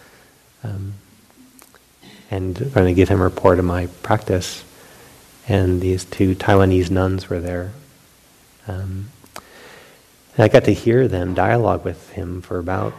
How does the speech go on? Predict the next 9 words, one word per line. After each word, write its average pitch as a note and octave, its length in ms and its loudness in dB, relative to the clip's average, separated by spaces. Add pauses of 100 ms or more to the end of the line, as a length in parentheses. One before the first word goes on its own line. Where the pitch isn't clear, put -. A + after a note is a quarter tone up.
(220)
uh, F2+ 320 -8 (240)
twenty A2 240 -4
minutes G2+ 360 -4
in F#2+ 100 -8
this F#2 200 -12
really G#2 220 -4
refined F#2+ 840 -8 (100)
way F#2 400 -6 (240)
about, F#2 420 -12